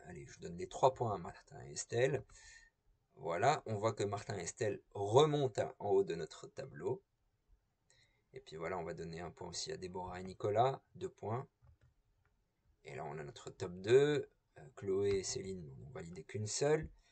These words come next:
et ainsi de suite. Donc, euh, voilà, on a notre top trois, et puis les autres équipes, elles n'ont encore validé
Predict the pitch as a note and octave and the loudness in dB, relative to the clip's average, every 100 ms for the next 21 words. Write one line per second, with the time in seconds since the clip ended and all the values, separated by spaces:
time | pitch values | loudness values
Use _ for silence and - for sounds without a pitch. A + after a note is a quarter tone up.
0 | - - - _ _ _ _ - C3 G#2+ | -20 -20 -20 _ _ _ _ 4 6 6
1 | - - A2+ F#2+ F2 - F#2 D#2+ D#2 G2+ | -2 -8 -10 -8 -8 -6 -4 -2 0 0
2 | F2+ E2+ E2+ - F#2+ - E2 - - A#2 | 0 -4 -6 -6 -6 0 0 0 8 10
3 | B2 A#2 - F#2 F#2 F#2 A#2 - F2+ F#2 | 10 4 -2 -2 0 0 -2 -2 -4 -4
4 | - C#3+ G2+ F#2+ F#2+ - B2 A2 G2 F#2 | -8 -6 -4 -4 -4 -2 -4 -4 -8 -2
5 | - | -2